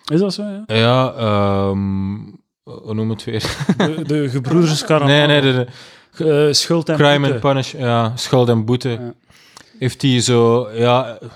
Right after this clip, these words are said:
Speaker 2: ja.
Speaker 1: Maar het is gewoon, je moet, dames en heren, veel van al zijn kunstwerken zijn zo, het zijn eigenlijk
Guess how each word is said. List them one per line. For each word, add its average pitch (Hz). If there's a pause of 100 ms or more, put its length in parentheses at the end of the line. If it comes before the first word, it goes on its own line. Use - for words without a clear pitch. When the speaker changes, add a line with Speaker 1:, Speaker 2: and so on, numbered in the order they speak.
(140)
Speaker 2:
ja. 110
Speaker 1:
Maar 180
het 185
is 202
gewoon, 220 (140)
je 170
moet, 165
dames 170
en 127
heren, 151 (840)
veel 151
van 151
al 165
zijn 175
kunstwerken 170
zijn 165
zo, 139
het -
zijn 160
eigenlijk 165